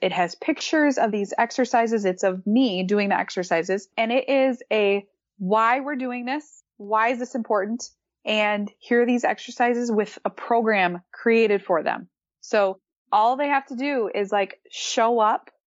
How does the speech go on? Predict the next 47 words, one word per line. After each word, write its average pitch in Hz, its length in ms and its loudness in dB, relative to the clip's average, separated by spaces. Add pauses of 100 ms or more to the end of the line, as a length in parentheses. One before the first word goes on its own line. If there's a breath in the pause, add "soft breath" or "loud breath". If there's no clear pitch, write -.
be 220 140 -4
intentional 220 420 -2
about 208 220 2
it, - 120 -2
and 185 140 -6
get 190 160 2
it 175 140 0
done. 165 180 0 (220)
They 202 80 0
don't 233 160 0
have 233 180 -2
to 233 80 -6
do 214 140 -2
the 196 80 -2
back, 185 400 0 (360)
you 214 140 0
know, 202 120 2
the 202 60 0
back 196 360 0
work 196 240 -2
that 185 100 -2
I 190 240 0
already 185 340 -6
did. 180 540 0
So 190 400 2
it's 190 140 -6
there 247 260 2
for 254 220 -2
them, 233 300 2 (360)
and 220 180 0
then 214 140 2
they 208 160 0
can 190 500 -2 (140)
move 190 220 -2
forward 175 480 0 (280)
on 190 200 0
there. 170 220 -2
So 185 340 0 (340 loud breath)
it's 233 400 -2 (220)
super 302 420 0
exciting 220 540 0
to 233 100 -2
finally 196 380 -2
have 180 240 0
it 190 80 2
out 175 200 0
there. 247 360 0